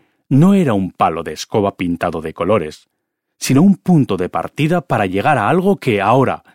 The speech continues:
ellos mismos debían ir construyendo gracias a su fantasía e invención. Los chicos y las chicas que la escuchaban, poco a poco, fueron animándose a improvisar. Algunos proponían interpretaciones relacionadas con el palo de escoba pintado,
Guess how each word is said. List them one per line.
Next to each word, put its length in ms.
ellos 340
mismos 520
debían 540
ir 240
construyendo 800
gracias 420
a 60
su 160
fantasía 640
e 60
invención. 720
Los 240
chicos 360
y 40
las 180
chicas 400
que 120
la 80
escuchaban, 640
poco 320
a 80
poco, 420
fueron 480
animándose 640
a 40
improvisar. 640
Algunos 440
proponían 480
interpretaciones 920
relacionadas 680
con 160
el 120
palo 260
de 80
escoba 300
pintado, 520